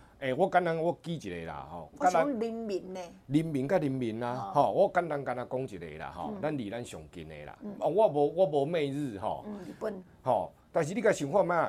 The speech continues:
Speaker 1: 日本人是有讲感情的哦。
Speaker 2: 哦，对对，台湾人。
Speaker 1: 咱互伊招恶意感谢到即马哦。
Speaker 2: 诶，咱有影台湾人若去日本佚佗，日本人若知你为台湾来哦，会真正加较亲切。
Speaker 1: 对啊，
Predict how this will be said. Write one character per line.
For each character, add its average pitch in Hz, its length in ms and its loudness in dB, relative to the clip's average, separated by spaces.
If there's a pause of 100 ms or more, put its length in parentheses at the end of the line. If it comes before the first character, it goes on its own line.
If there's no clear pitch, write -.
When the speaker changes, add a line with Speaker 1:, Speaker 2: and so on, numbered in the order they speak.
(220)
Speaker 1:
日 220 40 -4
本 262 200 0
人 185 200 6
是 160 80 0
有 160 100 2
讲 208 180 4
感 208 220 8
情 131 220 4
的 131 120 6
哦。 - 180 12
Speaker 2:
哦， - 20 8
对 381 160 6
对， 370 180 6
台 330 160 8
湾 269 160 12
人。 254 80 12
Speaker 1:
咱 196 80 12
互 190 60 12
伊 196 60 12
招 185 180 8
恶 247 180 12
意 220 180 10
感 220 180 10
谢 175 120 10
到 208 120 10
即 208 120 6
马 214 120 12
哦。 185 320 12
Speaker 2:
诶， 339 200 8
咱 415 180 10
有 320 140 0
影 381 140 4
台 311 120 10
湾 320 140 6
人 277 140 6
若 254 100 2
去 330 120 0
日 269 120 0
本 254 180 -2
佚 330 100 -4
佗， 240 140 4
日 247 80 4
本 339 180 0
人 262 160 4
若 233 120 0
知 269 160 6
你 320 80 0
为 330 140 0
台 233 140 6
湾 226 140 4
来 190 220 0
哦， 202 60 -2
会 233 100 6
真 247 160 -2
正 285 120 2
加 226 100 -2
较 233 120 -4
亲 190 160 -10
切。 196 120 -10
Speaker 1:
对 220 200 6
啊， 214 260 8